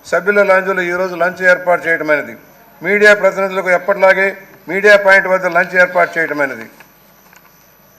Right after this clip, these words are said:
ఇప్పుడు ఆంధ్రప్రదేశ్ రాష్ట్ర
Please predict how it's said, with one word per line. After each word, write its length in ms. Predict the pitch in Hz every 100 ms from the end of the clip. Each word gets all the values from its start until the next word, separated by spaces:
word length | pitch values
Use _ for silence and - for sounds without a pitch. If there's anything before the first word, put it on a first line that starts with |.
| _ _ - - _ -
ఇప్పుడు 540 | 180 214 214 214 196 - - _ _ _ _ _ _ _ _ _ _ _ _ _ _ _ _ _ _ _ _ _ _ _ _ _ _ _ _ _ _ _ _ _ _ _ _ _ _ _ _ _ _ _ _ 127
ఆంధ్రప్రదేశ్ 640 | 175 214 214 202 196 185
రాష్ట్ర 460 | 190 190 190 156